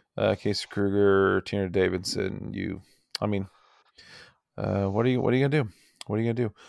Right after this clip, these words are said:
Uh, Vlatko talks so highly of Casey Kruger, like, "Oh, she's, she's a force," and blah, blah, blah, blah, blah, and then doesn't even put her on the team. But he brings on Julie Ertz, who hasn't played for two years.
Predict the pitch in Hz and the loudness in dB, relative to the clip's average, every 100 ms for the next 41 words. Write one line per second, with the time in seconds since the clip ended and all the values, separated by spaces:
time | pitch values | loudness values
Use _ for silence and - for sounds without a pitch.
0 | - - 104 104 98 101 107 110 - 110 | -14 2 6 8 8 6 8 6 8 4
1 | 101 107 101 - 104 98 98 98 98 95 | 6 4 4 4 4 4 6 4 4 2
2 | 90 - 98 - - 95 95 - 87 82 | 0 -4 -4 -4 -4 -2 -2 2 6 6
3 | - - 87 - - - - - - - | 4 -2 -2 -6 -8 -20 -20 -20 -6 0
4 | 104 95 - 110 104 98 - 95 107 104 | 0 0 6 10 12 10 4 0 6 8
5 | 101 92 101 98 98 104 95 - - - | 8 6 4 2 2 4 4 2 -10 -2
6 | 104 110 107 110 107 107 104 98 104 98 | 4 6 10 8 8 2 2 2 2 0
7 | - _ _ - 101 101 101 98 - 98 | -4 _ _ 2 4 6 4 0 -2 -2
8 | 98 123 143 _ _ _ _ _ _ _ | 0 -2 -4 _ _ _ _ _ _ _
9 | _ _ - - - - - 117 113 101 | _ _ -20 -20 -20 -20 0 4 4 6
10 | 117 113 113 107 110 113 107 98 110 110 | 6 8 6 6 4 4 6 6 4 2
11 | 95 104 104 - 104 98 - 98 - 113 | 6 6 6 2 4 4 2 -4 0 0
12 | 107 98 90 101 139 170 - | 0 0 0 2 2 0 -4